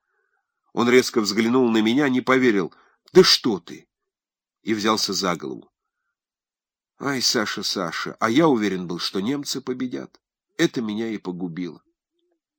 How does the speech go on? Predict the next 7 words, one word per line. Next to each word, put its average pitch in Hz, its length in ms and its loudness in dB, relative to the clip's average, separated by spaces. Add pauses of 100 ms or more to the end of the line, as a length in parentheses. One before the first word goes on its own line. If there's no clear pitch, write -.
(960)
Вот 104 400 0
как! - 420 -2 (320)
Он 95 240 -4
был 135 340 4 (400)
из 120 300 -2
организаторов 127 1040 4
победы 107 640 2